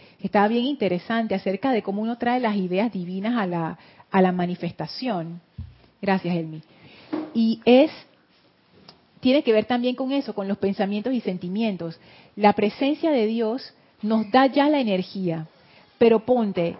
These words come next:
ella, ella ponía el ejemplo, vamos a decir que, que yo le pido a la presencia de que, "Ay, yo necesito dinero", y Erika decía, "Eso está demasiado abstracto". Tú lo que necesitas es decirle a la presencia,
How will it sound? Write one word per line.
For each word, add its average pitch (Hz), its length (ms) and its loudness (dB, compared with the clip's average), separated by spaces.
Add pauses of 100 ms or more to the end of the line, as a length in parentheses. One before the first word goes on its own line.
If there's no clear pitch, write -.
ella, 240 300 4
ella 226 200 6
ponía 208 280 0
el 226 60 -2
ejemplo, 185 560 -2 (280)
vamos 233 320 2
a 220 60 2
decir 214 320 0
que, 269 200 4
que 208 180 2
yo 208 100 0
le 226 100 2
pido 254 200 -4
a 262 40 0
la 240 80 0
presencia 214 420 -2
de 262 160 0
que, 302 180 0
"Ay, 359 340 2
yo 294 80 -6
necesito 277 400 -6
dinero", 214 560 -2 (480)
y 220 160 6
Erika 262 260 4
decía, 240 460 2
"Eso 220 220 2
está 247 260 0
demasiado 208 800 -2
abstracto". 254 1080 -4 (840)
Tú 262 100 0
lo 294 140 2
que 320 80 2
necesitas 254 500 0
es 254 120 4
decirle 262 280 2
a 285 40 0
la 262 100 2
presencia, 226 500 -2